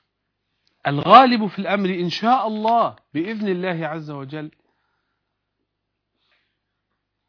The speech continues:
بإذن الله عز وجل أنهم لا يعلمون،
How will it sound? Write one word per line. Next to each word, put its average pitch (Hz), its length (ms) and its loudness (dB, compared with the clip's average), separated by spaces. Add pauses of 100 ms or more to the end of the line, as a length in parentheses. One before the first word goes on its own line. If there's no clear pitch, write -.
(120)
بإذن 233 480 -2
الله 202 420 -2
عز 156 240 -10
وجل 139 460 -12 (460)
أنهم 151 520 -8 (280)
لا 143 200 -6
يعلمون، 113 560 -14